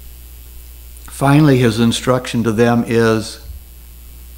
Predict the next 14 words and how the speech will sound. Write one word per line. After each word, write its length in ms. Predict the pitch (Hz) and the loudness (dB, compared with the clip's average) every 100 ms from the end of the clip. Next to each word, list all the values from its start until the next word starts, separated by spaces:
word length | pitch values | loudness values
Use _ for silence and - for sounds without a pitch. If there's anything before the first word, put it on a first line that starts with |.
| - - - - - - - - - - - | -20 -20 -20 -20 -20 -20 -20 -20 -20 -20 -12
and 240 | 107 131 131 | -2 -2 0
to 160 | 107 | 0
us 400 | 104 104 - - | 2 0 -4 -8
in 100 | 113 | -4
our 120 | 104 98 | -2 0
marriages, 640 | 101 107 95 90 92 90 123 | 2 2 0 -4 -8 -8 -6
is 180 | 107 | -6
do 220 | 95 117 117 | -2 0 2
what 240 | 120 - | 0 -2
you 60 | 101 | -2
did 220 | 113 107 | 0 0
at 120 | 101 | -2
the 60 | 107 | -4
beginning. 640 | 107 101 113 107 95 92 | -6 -2 -2 -2 -4 -6